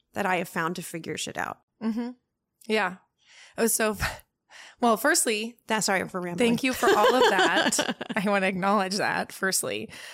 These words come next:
Speaker 2: And immediately my thought was, like, someone said after the concert, like, "You know, your second pe-, your first piece was great, but your second piece, just, like, you really are a great actor." It's, like, an emotional piece for me. And, like,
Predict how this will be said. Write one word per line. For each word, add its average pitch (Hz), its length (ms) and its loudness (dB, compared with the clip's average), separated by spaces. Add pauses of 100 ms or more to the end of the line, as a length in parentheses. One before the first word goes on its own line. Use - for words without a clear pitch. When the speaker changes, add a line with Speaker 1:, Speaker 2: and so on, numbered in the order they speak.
(300)
Speaker 2:
And 196 400 2 (560)
immediately 208 500 2
my 185 200 2
thought 185 320 0
was, 180 240 2
like, 185 320 0
someone 190 420 0
said 175 300 0
after 170 320 -2
the 175 100 0
concert, 170 580 -2
like, - 260 -6 (460)
"You 220 100 -4
know, 202 80 -2
your 175 160 -2
second 226 460 -2
pe-, - 160 -14
your 175 100 -4
first 269 260 -4
piece 190 240 -2
was 190 100 -4
great, 202 240 -8
but - 160 -16
your - 80 -6
second 220 420 -4
piece, - 520 -8 (460)
just, - 220 -4
like, - 280 -14 (220)
you 240 180 -6
really 220 300 -2
are 180 80 0
a 175 60 -4
great 180 320 -6
actor." - 640 -8 (720)
It's, 220 120 -2
like, 220 120 2
an 196 60 0
emotional 170 460 0
piece 190 240 -2
for 208 120 -2
me. 214 220 2
And, 208 120 2
like, 170 280 -2